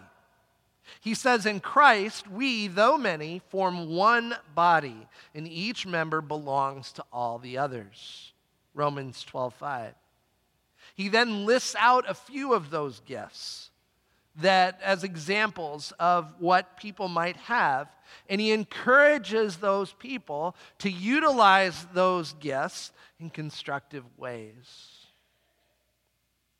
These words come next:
While the body has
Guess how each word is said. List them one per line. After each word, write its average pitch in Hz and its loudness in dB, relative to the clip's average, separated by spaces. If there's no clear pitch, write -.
While 143 -6
the 151 -8
body 170 4
has 147 -6